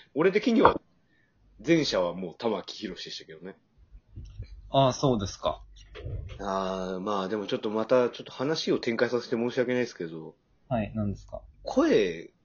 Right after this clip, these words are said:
Speaker 1: てすげえ大事じゃないですか。
Speaker 2: 声大事なんじゃないですか？女の人にしろ、男の人にしろ、それは。うん。
Speaker 1: それこそ今こうやってラジオでやってるから、顔は見えなくて声だけでやってるわけじゃないですか。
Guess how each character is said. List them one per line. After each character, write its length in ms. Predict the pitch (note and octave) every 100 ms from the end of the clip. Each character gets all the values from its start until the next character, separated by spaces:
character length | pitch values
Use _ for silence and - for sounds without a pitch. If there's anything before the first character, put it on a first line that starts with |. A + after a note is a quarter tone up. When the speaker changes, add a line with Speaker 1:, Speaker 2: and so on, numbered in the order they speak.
| _ _ _ _ _ _ _ -
Speaker 1:
て 340 | F#2 E2 D2+ _
す 180 | - G#2
げ 100 | A2
え 40 |
大 260 | F2+ G2+ A2+
事 60 | A#2+
じ 80 | A2
ゃ 60 |
な 80 | E2
い 20 |
で 80 | D#2+
す 140 | -
か。 200 | F2 D#2+ _ _ _ _ _ - - -
Speaker 2:
声 220 | - G3+ D3+
大 240 | D3+ E3+
事 80 | F#3
な 140 | E3
ん 40 | C3
じ 60 |
ゃ 40 | A2+
な 80 |
い 20 | G#2
で 60 |
す 100 | -
か？ 400 | G2 F#2+ B2 A#3+ C#3
女 260 | C#3 C3+
の 180 | C3 B2
人 200 | - -
に 100 | B2+
し 140 | A#2 A#2
ろ、 260 | G#2+ G#2+
男 300 | G#2 A2 G#2+
の 100 | A2+
人 160 | G2+ G#2
に 100 | G2+
し 120 | -
ろ、 220 | G2 - _
そ 140 | -
れ 80 | -
は。 240 | A#1 - - - -
う 60 | G#2
ん。 80 | - _
Speaker 1:
そ 380 | - - -
れ 60 | B2+
こ 120 | C3+
そ 140 | B2+ A#2
今 220 | A#2+ G#2
こ 120 | A2+
う 40 |
や 60 | A2+
っ 40 |
て 380 | - A2+ A2+ G#2+
ラ 160 | A2 A2+
ジ 120 | G#2
オ 60 | F#2+
で 120 | F2+
や 100 | F2
っ 20 |
て 280 | - _ F#2+
る 120 | F2+
か 140 | F2+ E2+
ら、 160 | E2+
顔 280 | - A#2 B2
は 100 | A#2+
見 160 | A#2+ A#2+
え 100 | A2
な 140 | F#2+
く 120 | -
て 100 | -
声 260 | - A#2 G#2+
だ 120 | A2
け 160 | B2 F2+
で 60 |
や 60 | D#2+
っ 40 |
て 140 | - G2
る 80 |
わ 60 | G2
け 80 | F2+
じ 60 |
ゃ 20 | E2
な 60 |
い 40 | E2+
で 40 |
す 120 | -
か。 240 | F2+ D#2+